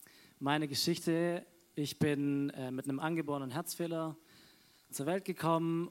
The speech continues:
und, ähm, war deshalb schon oft im Krankenhaus.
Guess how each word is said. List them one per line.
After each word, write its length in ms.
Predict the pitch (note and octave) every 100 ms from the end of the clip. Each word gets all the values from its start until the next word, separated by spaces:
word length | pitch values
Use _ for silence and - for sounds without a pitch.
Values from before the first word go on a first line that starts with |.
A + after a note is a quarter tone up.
| -
und, 800 | D3 C#3+ C#3 C#3 C3+ C3+ A#2+ -
ähm, 720 | D3 B2+ B2 B2 B2 A#2+ B2 A#2+
war 160 | B2 B2
deshalb 400 | C3 - C3 B2
schon 180 | C3 B2
oft 180 | C3 -
im 100 | B2
Krankenhaus. 800 | C3 B2 B2 A#2 A#2+ A#2 -